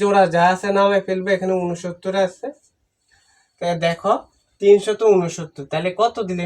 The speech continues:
মিলবে? যদি আমরা তিন ধারা দিই, দেখো, এখানে দু-, বারো তো, এখানে তিন দিলে হবে তেইশ না, একশত তেইশ, এখানেও তিন দিতে হবে, এখানে তিন দিলে, এখানে যদি দুই দেয়, এখানেও দুই দিতে হবে।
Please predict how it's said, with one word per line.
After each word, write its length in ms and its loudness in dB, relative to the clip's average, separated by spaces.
মিলবে? 240 -6
যদি 200 -2
আমরা 140 0
তিন 120 -2
ধারা 260 -2
দিই, 220 -8
দেখো, 240 -4
এখানে 220 4
দু-, 180 -4
বারো 220 8
তো, 100 8
এখানে 200 -4
তিন 160 0
দিলে 180 0
হবে 160 0
তেইশ 200 -2
না, 160 0
একশত 260 -10
তেইশ, 180 -2
এখানেও 320 -4
তিন 80 -2
দিতে 240 -12
হবে, 160 -8
এখানে 280 -10
তিন 100 -8
দিলে, 180 -8
এখানে 260 0
যদি 120 4
দুই 180 -2
দেয়, 220 2
এখানেও 320 -4
দুই 160 -4
দিতে 180 -10
হবে। 140 -8